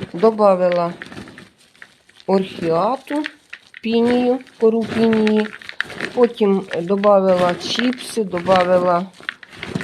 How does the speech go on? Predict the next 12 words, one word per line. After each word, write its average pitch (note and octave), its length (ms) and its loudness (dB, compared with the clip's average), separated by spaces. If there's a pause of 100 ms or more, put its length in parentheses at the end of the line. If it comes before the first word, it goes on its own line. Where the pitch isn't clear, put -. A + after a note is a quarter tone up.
(100)
е, D#3+ 140 -4
моху G#3+ 560 4
трохи. C4 460 -2 (760)
Можна A#3 320 4
добавити, F#3+ 1120 0 (240)
е, D3+ 360 -4 (1900)
угля, F#3 600 2 (180)
якщо G3+ 360 -2
є. A3 360 0 (960)
Ну, A3 120 -2
в A3 40 0
мене G#3 320 0